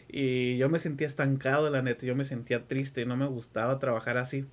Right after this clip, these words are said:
porque nunca me ha gustado tratar con gente. Y a mí, pues, la verdad me provocaba tristeza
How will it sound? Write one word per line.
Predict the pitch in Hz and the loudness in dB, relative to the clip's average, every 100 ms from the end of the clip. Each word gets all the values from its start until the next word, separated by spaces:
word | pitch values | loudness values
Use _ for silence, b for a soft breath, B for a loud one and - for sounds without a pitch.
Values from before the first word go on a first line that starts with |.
| - | -4
porque | 135 131 | -2 0
nunca | 127 143 139 147 | 0 0 0 0
me | |
ha | 131 | 2
gustado | 131 139 135 | 2 0 0
tratar | 120 117 113 | -2 -4 -4
con | 131 | -6
gente. | 123 123 135 127 - B B B 95 | -2 0 0 -4 -12 B B B -14
Y | - | -2
a | 107 | 0
mí, | 127 117 | 0 -2
pues, | 135 | 0
la | 127 | 2
verdad | 117 113 | 2 2
me | 120 | -2
provocaba | 131 131 117 117 117 | -2 -2 0 -2 -2
tristeza | 120 117 143 160 202 | -4 -4 -2 -2 -4